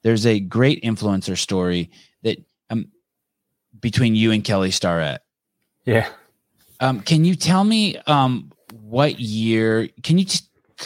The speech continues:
Speaker 1: tell me the journey? What, what year did you, um, first make your very first slack block?
Speaker 2: The slack block was probably six years ago. Slack bow,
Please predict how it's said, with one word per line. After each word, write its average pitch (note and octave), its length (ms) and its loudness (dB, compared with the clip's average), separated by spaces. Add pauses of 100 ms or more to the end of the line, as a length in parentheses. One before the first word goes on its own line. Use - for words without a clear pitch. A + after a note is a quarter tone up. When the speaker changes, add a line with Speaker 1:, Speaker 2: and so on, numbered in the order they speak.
(160)
Speaker 1:
tell F3+ 160 0
me A3+ 100 2
the F#3 100 0
journey? B2 520 2
What, D3 180 2
what A3 140 2
year A3 160 2
did C#3 180 0
you, B2 200 2
um, G#2 140 2
first A#2+ 400 0
make G2+ 360 0
your F#2 100 -6
very F#2+ 260 -2
first F#2 320 -6
slack E2 400 -6
block? - 460 -16 (1080)
Speaker 2:
The B3 100 -8
slack B3 360 0
block C#3 240 4
was B2 100 -4
probably A#2+ 280 4
six - 340 -4
years G#2 220 -4
ago. G#2+ 280 -4
Slack C3+ 360 0
bow, A2 400 -2